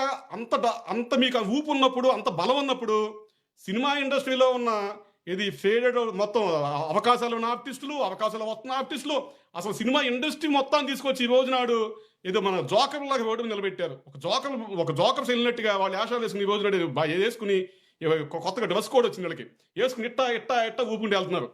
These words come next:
మరి మీకు అన్ని సీట్లు వచ్చేట-, అన్ని సీట్లు వచ్చే అవకాశం ఉన్నప్పుడు, నూట ఇరవై సీట్లు వచ్చేటప్పుడు మీకు ఎనభై ఎనిమిది మ్యాజిక్ ఫిగర్,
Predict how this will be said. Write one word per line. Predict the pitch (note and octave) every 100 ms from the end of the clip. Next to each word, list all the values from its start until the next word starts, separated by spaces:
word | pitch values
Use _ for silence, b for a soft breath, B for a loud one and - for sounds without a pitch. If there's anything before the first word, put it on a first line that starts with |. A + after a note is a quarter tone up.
| b b b B2
మరి | F#3+ A#3
మీకు | A3
అన్ని | E3 F#3 A#3
సీట్లు | A#3+ C4+ C4+
వచ్చేట-, | C4 B3+ F3
అన్ని | F3+ A3+
సీట్లు | A#3 A#3+ C4+
వచ్చే | G#3+
అవకాశం | F#3+ C4 C4 C4
ఉన్నప్పుడు, | A#3+ - A3
నూట | F#3 G#3 A3+
ఇరవై | A3
సీట్లు | D#3+ A3 C#4
వచ్చేటప్పుడు | C4 B3+ B3+ A3
మీకు | G3+ F#3+ G#3
ఎనభై | F#3+ G#3
ఎనిమిది | A3 G3
మ్యాజిక్ | F#3+ A3 G#3+
ఫిగర్, | G#3+ G3